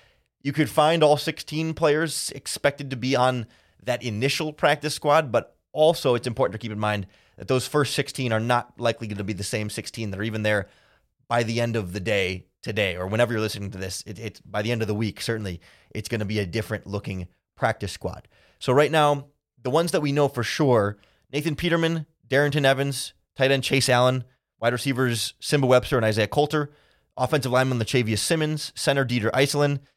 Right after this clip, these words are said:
defensive lineman Sam Kamara, Micah Dew Treadway, and Trevon Coley, linebacker DeMarquise Gates, cornerback Thomas Graham and Devontae Harris, and safety A J Thomas. Those were the fourteen that the Bears officially announced Wednesday afternoon.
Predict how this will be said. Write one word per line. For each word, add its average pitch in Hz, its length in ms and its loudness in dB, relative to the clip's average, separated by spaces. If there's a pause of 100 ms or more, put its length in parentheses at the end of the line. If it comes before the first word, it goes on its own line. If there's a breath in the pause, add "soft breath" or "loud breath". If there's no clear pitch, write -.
(160)
defensive 139 420 0
lineman 135 340 2
Sam 135 320 2
Kamara, 127 560 4
Micah 117 280 0
Dew 110 100 0
Treadway, 123 400 4
and 107 100 0
Trevon 101 360 0
Coley, 151 400 0 (280 soft breath)
linebacker 151 400 0
DeMarquise 117 400 0
Gates, - 400 0 (300 soft breath)
cornerback 160 500 2
Thomas 135 320 2
Graham 127 480 2
and 107 200 -2
Devontae 104 300 -2
Harris, 160 340 0 (280 soft breath)
and 117 160 -6
safety 131 440 0
A 120 140 0
J 107 160 -2
Thomas. 98 420 -4
Those 170 200 -2
were 214 120 -2
the 143 80 2
fourteen 139 800 -2 (340)
that - 120 -12
the - 60 0
Bears 131 360 2
officially 160 540 -2
announced - 480 -4 (340)
Wednesday 113 360 -4
afternoon. 98 460 -6